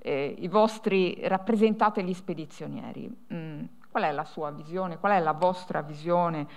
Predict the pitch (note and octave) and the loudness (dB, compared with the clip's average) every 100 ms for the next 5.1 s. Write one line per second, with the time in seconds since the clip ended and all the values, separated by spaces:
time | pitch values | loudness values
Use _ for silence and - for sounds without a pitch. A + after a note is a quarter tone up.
0 | - - - F3 E3+ F3 D#3 D#3 D3+ D#3+ | -18 -14 -8 -2 -2 -2 -4 -4 6 8
1 | E3+ E3+ - D#3 D3 - - D3+ C#3 A#2+ | 8 2 -2 2 2 0 -2 0 0 2
2 | G3 G3+ G#3 G#3 G3+ F3+ E3+ F3 F#3 F#3 | 4 8 6 4 0 2 0 0 0 -2
3 | - E3 D#3+ - - D#3 C#3+ C#3+ - - | 2 4 4 0 -4 -2 -2 -4 -8 0
4 | E3+ G#3 F#3 D#3+ D#3+ D3+ D3+ D#3 D#3 D3+ | 4 4 4 0 0 0 0 -6 -4 -6